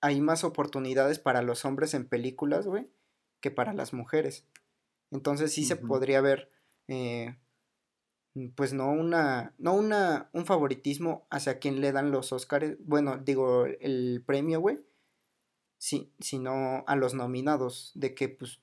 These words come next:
Speaker 1: probablemente habría más hombres porque hay más películas de hombre, bueno, de hombres como protagonistas, ¿no? Pero porque a las
Speaker 2: Ujú.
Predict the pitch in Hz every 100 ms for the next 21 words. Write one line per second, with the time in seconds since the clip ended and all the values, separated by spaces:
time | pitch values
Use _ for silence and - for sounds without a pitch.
0 | - 127 135 147 147 147 147 131 147 147
1 | 147 156 147 165 - 139 - - - 143
2 | 143 147 147 131 143 135 123 123 127 131
3 | 143 - 143 139 - - 147 147 156 160
4 | 139 123 - - - 139 160 - 131 135
5 | - _ _ _ _ _ _ 131 120 131
6 | 127 131 123 123